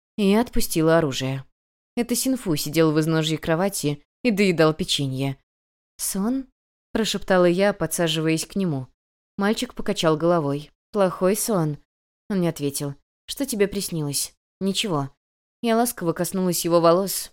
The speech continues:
и он отодвинулся. «Зачем ты пришла?» «Принесла тебе печенье. Вкусно?»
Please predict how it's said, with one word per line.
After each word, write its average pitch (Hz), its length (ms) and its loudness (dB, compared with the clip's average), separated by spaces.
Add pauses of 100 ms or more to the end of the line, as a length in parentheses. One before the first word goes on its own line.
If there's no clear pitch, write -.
(140)
и 190 60 0
он 175 160 4
отодвинулся. 135 800 -4 (520)
«Зачем 190 280 0
ты 180 100 -4
пришла?» 160 420 -6 (420)
«Принесла 226 380 -2
тебе 208 240 -2
печенье. 190 600 -4 (200)
Вкусно?» 285 440 -4